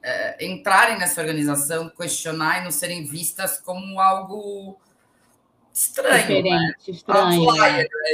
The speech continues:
Speaker 1: é, diferente,
Speaker 2: É,
Speaker 1: diferente.
Speaker 2: é. Narciso acha feio que não é espelho, né? E, e essas organizações, elas precisam de gente diferente, e a diversidade traz isso, um modelo mental diferente.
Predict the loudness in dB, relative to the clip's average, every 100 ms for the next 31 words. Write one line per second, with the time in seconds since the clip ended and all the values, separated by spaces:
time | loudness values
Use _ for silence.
0 | -2 -6 -12 -10 -10 -2 2 2 2 -2
1 | -2 -2 -2 -4 -6 -8 -10 -10 -12 -10
2 | -6 -4 -4 -6 -12 _ _ _ _ -4
3 | -4 -4 -2 -2 0 0 0 2 -2 0
4 | 0 0 -2 _ -2 0 -2 0 0 0
5 | -6 _ _ -4 -4 0 4 4 2 -2
6 | -2 -2 -2 0 0 0 0 0 0 -2
7 | -2 0 -2 -6 -6 -6 -2 2 4 2
8 | 0 0 2 2 -2 -4 -4 0 0 0
9 | 0 -2 -4 -4 -2 0 0 0 -4 -2
10 | 0 0 -2 0 0 0 -2 -4 -2 2
11 | 2 4 4 2 4 4 4 0 -4 -2
12 | -2 -4 -8